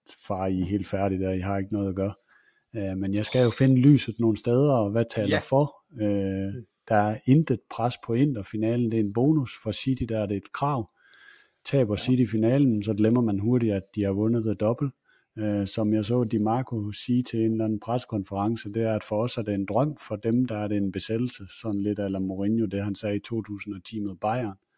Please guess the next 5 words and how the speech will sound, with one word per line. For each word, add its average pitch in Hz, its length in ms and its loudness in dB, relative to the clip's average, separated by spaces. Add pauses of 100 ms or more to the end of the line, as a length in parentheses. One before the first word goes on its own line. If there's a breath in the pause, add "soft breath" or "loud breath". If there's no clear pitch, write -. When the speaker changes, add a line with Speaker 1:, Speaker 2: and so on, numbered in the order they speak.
(720 soft breath)
Speaker 1:
Øh, 98 500 -8
Inter 123 320 0
har 107 140 -2
vundet, 120 520 2
hvad? 117 260 2